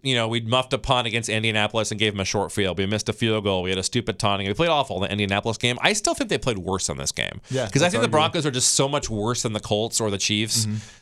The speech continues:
Speaker 1: that, like, if the Chiefs would have played this way against pretty much any other team in the N F L, they probably still would have beaten the Texans. It would have beaten the, maybe, probably the Raiders somehow 'cause
Speaker 2: Yeah.
Speaker 1: the Raiders suck.
Speaker 2: <laughs>
Speaker 1: That, there's maybe, like, five teams in the N F L the Chiefs would have beaten on Sunday the way they played. I mean,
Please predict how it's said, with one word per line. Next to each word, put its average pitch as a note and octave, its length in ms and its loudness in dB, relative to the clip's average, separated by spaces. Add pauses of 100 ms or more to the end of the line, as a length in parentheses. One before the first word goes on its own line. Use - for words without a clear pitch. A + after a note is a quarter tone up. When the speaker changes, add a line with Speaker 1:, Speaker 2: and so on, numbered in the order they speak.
Speaker 1:
that, B2+ 160 4
like, B2+ 320 2
if B2+ 80 -2
the D3+ 80 2
Chiefs B3 300 2
would A#3+ 80 2
have D#3+ 100 0
played D3+ 200 0
this D3+ 160 -2
way D3+ 220 2
against C3 320 -4
pretty C#3+ 160 0
much C3 260 -2
any B2 220 2
other A#2+ 160 2
team B2 260 0
in A2+ 80 0
the G2 60 -2
N A2 80 2
F A2 120 0
L, A#2 200 4
they C3 140 4
probably E3+ 240 4
still E3 140 0
would D#3+ 60 2
have D3 40 -4
beaten C#3 140 -2
the D#3 40 -4
Texans. A2 540 0
It - 20 2
would G#2+ 60 2
have G#2+ 80 0
beaten A2 180 -2
the, A2 140 0 (240)
maybe, F#3 320 2
probably D3 260 4
the C3+ 80 -2
Raiders A#2 320 0
somehow G2 300 2
'cause G#2 140 0
Speaker 2:
Yeah. G#2 60 2
Speaker 1:
the A2 60 2
Raiders G2+ 240 2
suck. G#2 240 4 (200)
Speaker 2:
<laughs> C3+ 180 -6
Speaker 1:
That, D#3+ 240 2
there's G3+ 180 2
maybe, A3 280 2
like, F#3+ 180 2
five D#3 380 4
teams D3 320 2
in B2+ 100 2
the A#2+ 100 2
N A2+ 100 2
F G#2+ 140 0
L G2 140 4
the F#2+ 100 -2
Chiefs G#2+ 240 2
would G2 120 0
have F2 80 -6
beaten F2+ 400 -2 (320)
on G2 160 2
Sunday F2 400 2
the F2 100 -2
way F#2+ 100 2
they E2+ 120 -2
played. C2 420 -4
I A2 60 0
mean, B2 260 -2